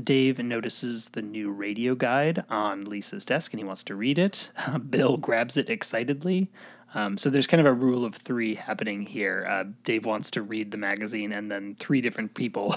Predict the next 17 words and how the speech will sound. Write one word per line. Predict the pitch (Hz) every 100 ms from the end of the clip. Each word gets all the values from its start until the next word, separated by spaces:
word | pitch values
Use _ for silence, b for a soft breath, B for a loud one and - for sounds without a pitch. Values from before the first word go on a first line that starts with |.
| -
<laughs> | -
prevent | - 165 135 123 -
him | 120
from | - 117
doing | 190 135 104
it. | 98
So | 120
we | 107
got, | 107 104 B B B B -
uh, | 113 101 98
Bill | 127 143 123 120 127 - _
snatching | - - 123 - 127
it | 123
away. | 120 113 113 139 - -
"It's | 190
here, | - 175 160
people. | 151 139 147 135